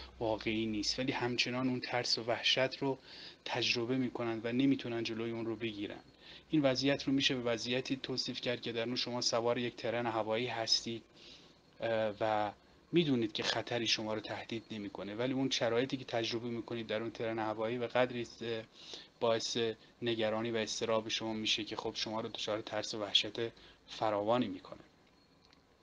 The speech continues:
وضعیت این اختلال هم به همین گونه است. فرد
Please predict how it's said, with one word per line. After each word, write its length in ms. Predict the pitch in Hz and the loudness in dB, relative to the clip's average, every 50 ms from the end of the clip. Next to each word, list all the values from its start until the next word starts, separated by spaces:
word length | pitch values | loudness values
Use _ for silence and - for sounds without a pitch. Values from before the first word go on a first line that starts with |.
| - - - - - - - | -20 -20 -18 -18 -16 -2 2
وضعیت 400 | 131 127 120 127 139 143 - - | 2 2 4 4 2 2 4 4
این 100 | 151 143 | 4 4
اختلال 420 | 127 - - - 131 127 131 131 | 4 2 0 -2 0 2 2 2
هم 160 | 131 131 127 120 | 2 0 0 0
به 60 | 117 | 0
همین 320 | 113 123 127 127 117 110 | 2 2 2 2 2 0
گونه 220 | 95 - 85 87 87 | -2 -6 -6 -8 -8
است. 200 | - - - - | -8 -8 -8 -4
فرد 400 | - 131 127 127 127 127 - | 0 2 2 4 2 0 -2